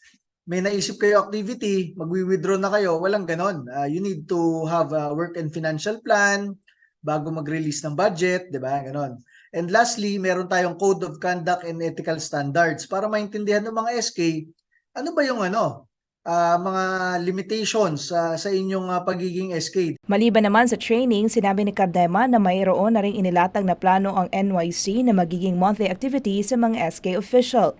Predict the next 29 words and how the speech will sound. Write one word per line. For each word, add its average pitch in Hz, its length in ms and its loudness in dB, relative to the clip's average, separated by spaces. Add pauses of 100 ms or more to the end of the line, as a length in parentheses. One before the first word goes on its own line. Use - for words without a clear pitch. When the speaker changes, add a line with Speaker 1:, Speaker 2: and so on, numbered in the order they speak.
Speaker 2:
Samantala, 214 560 6
may 208 160 6
babala 190 320 6
naman 180 320 4
si 220 80 0
Cardema 180 560 2
sa 254 80 -2
mga 190 240 2
kabataang 180 460 4
miyembro 175 420 2
ng 233 160 4
mga 180 240 -2
kakaliwang 175 380 0
grupo 208 500 0
na 185 240 6
tumatakbo 190 880 2
ngayong 196 260 2
B 170 160 2
S 185 240 2
K 208 80 4
E. 208 320 0 (320)
Speaker 1:
Kung 175 160 -6
kayo, 226 320 4
eh, 202 480 4
ang 190 160 -4
balak 180 320 2
nyo 202 140 -6
lang 196 180 -2
pala 214 320 6